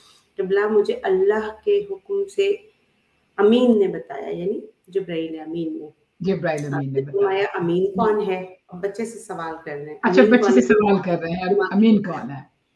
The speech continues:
Speaker 1: तो जिब्राइल है, बच्चा कहता है, "वो जिब्राइल है, वो आपके सामने खड़ा है और आपकी तरफ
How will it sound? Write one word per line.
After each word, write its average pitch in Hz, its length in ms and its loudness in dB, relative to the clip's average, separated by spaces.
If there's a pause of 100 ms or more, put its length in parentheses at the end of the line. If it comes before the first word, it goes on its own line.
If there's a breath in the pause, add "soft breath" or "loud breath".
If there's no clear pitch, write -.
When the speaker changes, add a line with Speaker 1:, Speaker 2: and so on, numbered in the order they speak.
(240)
Speaker 1:
तो 220 100 0
जिब्राइल 214 720 -2
है, 156 380 -10
बच्चा 214 200 -8
कहता 214 160 -6
है, 220 80 -8
"वो 226 80 -4
जिब्राइल 208 500 -2
है, 202 100 -2
वो 190 140 -4
आपके 185 260 -4
सामने 196 420 0
खड़ा 185 240 -4
है 180 200 -8
और 190 100 -8
आपकी 175 280 -10
तरफ 190 300 -12